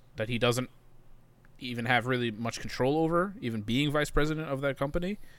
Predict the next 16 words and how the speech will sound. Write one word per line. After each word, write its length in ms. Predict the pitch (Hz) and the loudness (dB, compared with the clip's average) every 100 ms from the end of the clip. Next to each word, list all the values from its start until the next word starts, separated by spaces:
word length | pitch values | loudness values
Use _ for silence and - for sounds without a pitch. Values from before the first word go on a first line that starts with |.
| - - - - 123 | -20 -20 -20 -8 0
And 380 | 117 113 110 | 2 2 0
I 160 | 107 117 | 0 0
think 320 | - 123 110 | 2 2 2
that 240 | 117 113 107 | 4 4 4
now 640 | 107 113 117 113 113 113 | 2 6 6 6 4 0
is 200 | 113 107 | -2 0
probably 280 | 117 110 110 | 2 4 2
the 80 | 104 | -2
best 300 | 110 107 - | 0 0 2
time 140 | 113 | 0
for 120 | 110 | 0
him 180 | 117 113 | -4 0
to 100 | 110 | 0
get 240 | 95 113 | 2 4
out. 240 | 127 117 - - - - - - - | 6 4 0 -10 -20 -20 -20 -20 -4
Um, 640 | 117 113 110 107 104 104 | 2 4 4 2 -2 -8